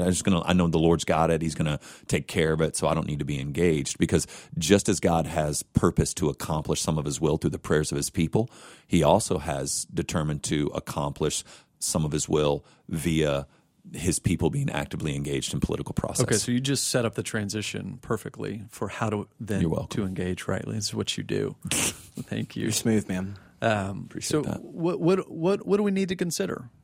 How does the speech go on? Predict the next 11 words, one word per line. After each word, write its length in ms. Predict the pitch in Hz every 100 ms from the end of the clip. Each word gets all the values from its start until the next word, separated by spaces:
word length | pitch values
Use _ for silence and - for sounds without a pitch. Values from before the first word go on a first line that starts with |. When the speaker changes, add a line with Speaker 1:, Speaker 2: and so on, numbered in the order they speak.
| _
Speaker 2:
for 340 | - 127 120
right 440 | 110 117 120 135 -
engagement? 560 | 120 104 101 95 104
What 120 | 107 135
does 100 | 139
that 160 | 131
look 180 | 123 -
like? 300 | 95 - - _ _ - - - - - -
Speaker 3:
Well, 340 | 160 151 139 _
<clears throat> 80 | 170 160 131 - _ - - _ _ _ _ _
I, 80 | 135